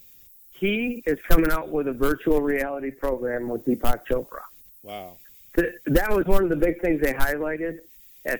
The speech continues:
Speaker 1: I B M at Amplify, and I got to put on the goggles and go through a whole purchasing, uh, scenario. Uh, and it's, it is really something. You're really there.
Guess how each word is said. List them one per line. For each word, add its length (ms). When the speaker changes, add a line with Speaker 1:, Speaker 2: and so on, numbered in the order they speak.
Speaker 1:
I 120
B 180
M 160
at 120
Amplify, 640
and 160
I 100
got 240
to 100
put 120
on 160
the 80
goggles 640
and 180
go 200
through 240
a 40
whole 200
purchasing, 760
uh, 340
scenario. 800
Uh, 340
and 120
it's, 240
it 260
is 260
really 280
something. 580
You're 220
really 380
there. 720